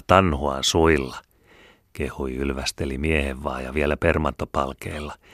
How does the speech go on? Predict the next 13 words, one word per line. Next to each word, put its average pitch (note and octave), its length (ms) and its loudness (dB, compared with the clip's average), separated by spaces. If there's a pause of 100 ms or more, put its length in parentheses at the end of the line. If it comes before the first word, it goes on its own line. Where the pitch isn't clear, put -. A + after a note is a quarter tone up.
(300)
ennen F#2 160 6
kuin F2 180 8
rytisi F#2 500 6
ovensuussa E2 680 4
alassängyn D#2 720 4
pohjalaudoissa, C#2+ 1000 0 (460)
kun D2 180 -2
koko F#2 340 6
salko F2 480 4
tasatallukoilta D2+ 1120 0
oli D2 140 2
kimpaissut - 760 0
itsensä D2+ 480 -2